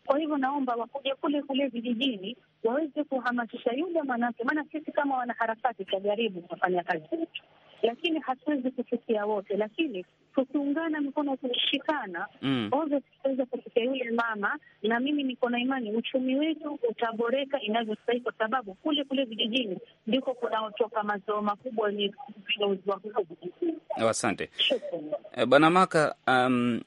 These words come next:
Speaker 2: umemsikiliza Zainabu, na sote tunafahamu kwamba ndipo kiongozi yoyote aingie madarakani anafanya kampeni, na katika manifesto zao viongozi na hata vyama utasikia wanasema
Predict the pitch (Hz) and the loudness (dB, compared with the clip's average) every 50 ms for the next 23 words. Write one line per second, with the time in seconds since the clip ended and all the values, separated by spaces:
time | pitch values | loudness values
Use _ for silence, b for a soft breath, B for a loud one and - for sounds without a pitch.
0 | - - 117 127 127 131 139 131 - - 135 151 147 139 131 123 127 120 127 127 | -4 0 2 6 6 8 6 6 4 2 2 2 4 4 4 6 6 8 8 8
1 | 127 117 104 98 98 98 98 - - 131 123 127 110 117 110 107 - - 127 127 | 8 8 6 6 4 4 4 4 4 4 4 4 6 6 6 6 6 8 8 8
2 | 135 127 120 110 - 110 110 107 107 104 107 104 123 127 - 123 113 - - 120 | 8 8 6 6 4 6 6 8 8 6 6 6 2 2 4 4 2 4 4 4
3 | 113 110 104 120 139 139 127 120 110 107 107 127 151 151 - 127 113 107 113 104 | 4 4 6 6 6 6 6 6 6 8 8 8 8 8 6 4 4 4 4 4
4 | 117 120 107 104 104 101 98 101 101 - - 120 120 117 104 101 101 98 95 - | 4 6 6 6 8 8 8 6 6 6 6 6 6 6 6 4 4 2 2 2
5 | 117 107 101 92 - - 95 90 90 - 127 135 135 135 135 131 127 131 139 - | 2 2 2 2 0 0 0 0 0 2 4 6 8 8 8 8 6 4 2 4
6 | 110 104 101 101 - 110 92 120 110 120 107 104 101 101 98 - - 107 - - | 6 6 6 6 6 2 0 2 4 6 6 6 6 4 2 2 0 -2 -2 0
7 | - 107 98 92 101 107 110 98 85 78 76 76 - - - - - 87 92 98 | 0 -2 0 4 6 6 6 6 6 4 2 -2 -6 -10 -18 -16 -10 -4 -2 0
8 | 98 95 92 95 113 131 131 131 131 127 110 101 104 113 107 - 104 92 95 117 | 0 0 4 6 6 6 6 4 2 0 0 2 2 2 2 2 2 2 4 6
9 | 127 123 110 104 95 92 90 101 98 - - - - 120 117 110 107 101 98 - | 6 6 6 6 4 2 2 2 0 0 -2 -2 4 6 8 8 8 6 4 2
10 | - 135 127 120 117 110 | 0 2 4 6 6 4